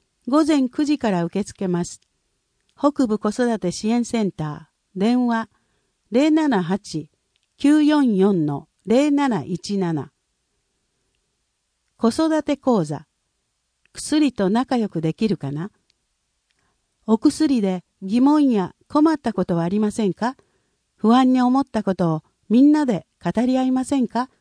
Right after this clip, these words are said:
薬剤師さんが皆さんと一緒に小さな疑問を解決します。日時、九月十日水曜日、午前十時から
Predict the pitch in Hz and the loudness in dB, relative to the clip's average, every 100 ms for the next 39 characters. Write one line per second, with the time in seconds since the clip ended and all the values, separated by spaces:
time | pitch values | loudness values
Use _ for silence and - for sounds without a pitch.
0 | _ _ _ _ _ _ _ _ - 226 | _ _ _ _ _ _ _ _ -2 0
1 | 277 294 320 302 - 196 180 160 156 - | 0 0 0 -2 -4 0 0 0 -4 -10
2 | _ - 196 233 240 190 175 180 202 - | _ -2 2 2 2 -2 0 -2 -4 -4
3 | 247 240 233 _ _ _ - 311 277 190 | -2 -2 -2 _ _ _ 0 0 0 -2
4 | 170 160 185 226 240 233 226 - - 233 | -2 -2 0 2 0 0 -4 -8 -6 -4
5 | - 170 139 - 131 131 - _ _ _ | -4 -10 -8 -6 -8 -8 -16 _ _ _
6 | _ _ _ _ _ _ _ - 254 254 | _ _ _ _ _ _ _ -6 -4 -2
7 | 208 160 - _ _ _ _ _ - 311 | -4 -4 -8 _ _ _ _ _ 0 2
8 | 294 - - 208 214 - 190 - _ _ | 0 -4 0 0 0 -2 -6 -8 _ _
9 | - 247 262 247 185 143 143 - _ _ | -8 -2 2 2 0 -2 -6 -16 _ _
10 | _ - 226 277 277 226 185 269 277 226 | _ -2 2 4 4 0 0 0 0 -2
11 | - 170 156 | -4 -4 -6